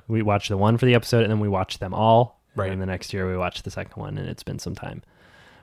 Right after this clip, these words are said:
Speaker 2: That
Speaker 1: But
Speaker 2: could work.
Speaker 1: I can't wait anymore. <laughs> Like, I can't.
Speaker 2: <laughs> You're getting fed up with, now that we've done forty-five movies of watching one and not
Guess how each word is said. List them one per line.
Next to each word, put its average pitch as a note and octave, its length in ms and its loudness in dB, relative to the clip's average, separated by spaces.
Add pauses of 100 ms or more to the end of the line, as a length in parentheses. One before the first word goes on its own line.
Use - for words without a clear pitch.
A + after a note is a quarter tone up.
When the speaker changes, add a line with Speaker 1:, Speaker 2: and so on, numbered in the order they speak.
Speaker 2:
That B2+ 80 0
Speaker 1:
But G2+ 80 -4
Speaker 2:
could D3+ 80 2
work. C3+ 180 4
Speaker 1:
I A2 140 2
can't A#2+ 260 4
wait A2 380 -6
anymore. A2 320 2
<laughs> A#2 320 6
Like, B2 180 8
I C3 60 6
can't. D#3 400 8
Speaker 2:
<laughs> F#3 40 -2
You're C#3 120 6
getting C#3 200 8
fed B2+ 140 8
up B2+ 160 6
with, C#3+ 180 8 (240)
now C#3+ 120 10
that C#3 80 8
we've C#3+ 120 8
done C3+ 200 8
forty-five C3+ 640 6
movies A#2+ 480 4
of C#3+ 320 8
watching B2 320 6
one A#2 220 6
and A2 100 4
not A2+ 200 2